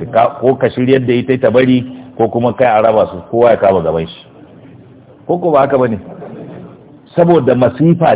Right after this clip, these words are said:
ce. Annabi sallallahu alaihi, kwanaki da muka yi magana aka ce, in aka jarrabe ka da waɗannan abu guda uku, ka shiga uku kuma.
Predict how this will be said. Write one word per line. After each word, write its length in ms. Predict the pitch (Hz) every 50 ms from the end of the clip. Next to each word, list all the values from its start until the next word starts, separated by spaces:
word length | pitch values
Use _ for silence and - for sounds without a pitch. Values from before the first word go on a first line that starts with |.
| - -
ce. 180 | 104 98 90 85 - - - - - -
Annabi 280 | - 117 135 151 156 143
sallallahu 300 | 147 147 139 139 139 139
alaihi, 120 | 131 -
kwanaki 460 | - 123 117 117 120 113 - - 156 147
da 100 | 147 135
muka 220 | 135 131 - 143
yi 60 | 127 120
magana 340 | 113 104 110 120 123 117
aka 200 | 117 117 - 113
ce, 120 | - - 110
in 120 | 120 151
aka 240 | 175 175 175 175 147
jarrabe 480 | 120 131 127 107 117 110 101 120 127 131
ka 140 | - 131 110
da 140 | 98 101 101
waɗannan 560 | 110 123 123 127 123 113 110 107 110 113 -
abu 240 | - 107 98 107 104
guda 320 | 95 101 92 92 98 98 - -
uku, 360 | 123 107 - - - - 76 - - - - _ - _ -
ka 200 | - 135 139 135
shiga 300 | - 120 90 90 95 95
uku 240 | - 101 - - 85
kuma. 300 | - - 82 80 78